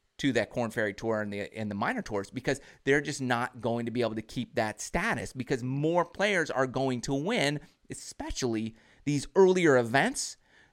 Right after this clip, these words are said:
Those are gonna be the guys that are kinda cleaning up early. Right now is a great time if you're a minor leaguer to get in there and, and go out and try to get your win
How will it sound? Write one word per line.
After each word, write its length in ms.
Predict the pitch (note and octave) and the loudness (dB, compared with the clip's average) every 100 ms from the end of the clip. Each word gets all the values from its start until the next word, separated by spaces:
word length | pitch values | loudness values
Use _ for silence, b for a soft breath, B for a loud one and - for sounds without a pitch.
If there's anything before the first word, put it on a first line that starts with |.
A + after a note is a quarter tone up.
| C3+ | 4
Those 220 | F3+ F3+ | 6 6
are 60 | |
gonna 120 | E3+ D#3 | 4 2
be 120 | C#3+ | 4
the 80 | B2+ | 4
guys 340 | B2 B2 A2+ | 4 4 4
that 160 | B2 A2 | 2 2
are 160 | G2+ - _ _ _ _ _ _ _ - | -2 -8 _ _ _ _ _ _ _ -4
kinda 200 | C3+ G#2+ | -2 -4
cleaning 500 | - C#3+ D3 B2 B2+ | -4 -4 -2 0 4
up 240 | A#2+ - | 2 2
early. 580 | - F3+ G3 D#3 G2+ E2 - | 4 8 10 8 2 -2 2
Right 240 | C#3 E3 | 4 6
now 240 | D#3 F3+ D#3+ | 6 4 4
is 100 | C#3 | 0
a 60 | |
great 300 | A2+ C3 B2+ | 0 2 2
time 300 | - F3+ D3 | 2 0 0
if 140 | B2+ B2+ | -2 2
you're 260 | A#2+ A2+ B B B - | 4 4 B B B -4
a 160 | G#2+ G2+ | -2 2
minor 460 | A2+ B2+ C3+ B2 | 2 4 4 4
leaguer 340 | A2+ E3 C#3+ B2 | 4 2 4 2
to 140 | - | 0
get 280 | G#2 B2+ C3 | -2 0 0
in 200 | E3+ E3 | 0 2
there 280 | A#2 A2 A#2 | 4 2 2
and, 240 | A#2 A2 - _ _ _ - | -2 -4 -6 _ _ _ -6
and 160 | A2 | -2
go 140 | A#2+ C3+ | 4 4
out 80 | G2 | 2
and 80 | A2+ | 0
try 140 | C3+ | -2
to 60 | A2+ | 0
get 180 | B2+ | -2
your 100 | A2 | -2
win 300 | G#2+ D#3 A#2 | -4 -2 -4